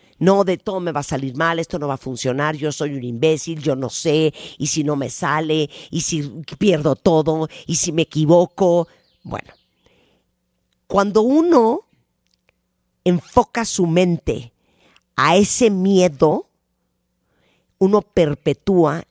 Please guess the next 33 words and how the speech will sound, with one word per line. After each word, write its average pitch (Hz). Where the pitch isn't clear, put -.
esa 139
sensación 123
y 180
eso -
es -
lo 160
que -
acaba 107
haciendo 135
lo 147
que 151
te 156
inmoviliza. 135
Pero 214
la 202
pregunta 285
que -
se 175
tienen 190
que -
hacer 135
todos -
cuando 165
se 160
sienten 208
a 147
tomar 143
una 151
decisión 135
es, -
tengo 185
opción 165
A 202